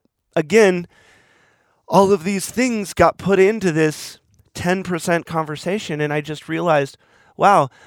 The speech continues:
maybe there's a reason people don't talk about the ten percent, because none of what you thought was true.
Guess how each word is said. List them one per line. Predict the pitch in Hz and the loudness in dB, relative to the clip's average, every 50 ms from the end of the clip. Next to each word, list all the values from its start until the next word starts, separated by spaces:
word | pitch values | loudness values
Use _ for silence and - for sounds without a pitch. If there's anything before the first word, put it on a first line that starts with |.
| _ - | _ -6
maybe | - 170 202 226 240 254 | -2 0 0 0 0 -2
there's | 247 - 226 220 190 180 | -2 0 0 0 0 -2
a | 190 | -6
reason | 151 131 143 151 151 165 151 160 156 147 | -6 -6 -6 -8 -8 -6 -6 -8 -10 -10
people | 143 151 143 135 139 151 | -10 -10 -10 -10 -8 -8
don't | 139 147 143 - - | -6 -6 -6 -8 -6
talk | - 135 135 139 - | -6 -6 -6 -6 -6
about | 156 151 156 143 - | -6 -4 -4 -4 -6
the | - - | -8 -10
ten | - 165 160 151 | -8 -8 -10 -8
percent, | - 160 160 - 175 170 165 165 _ _ _ _ _ _ _ _ | -10 -14 -10 -8 -6 -6 -6 -8 _ _ _ _ _ _ _ _
because | - 131 180 170 143 143 | -8 -6 -4 -4 -4 -6
none | 151 151 156 165 170 180 190 208 | -8 -6 -2 2 4 4 6 4
of | 214 202 160 | 4 2 0
what | 156 170 160 - | 0 -2 -2 -2
you | - 160 160 | -4 -8 -10
thought | 147 - - 151 151 143 - - | -6 -2 2 2 4 2 2 0
was | - 147 143 127 - | -6 -8 -8 -8 -10
true. | - - 107 110 - | -14 -16 -16 -16 -18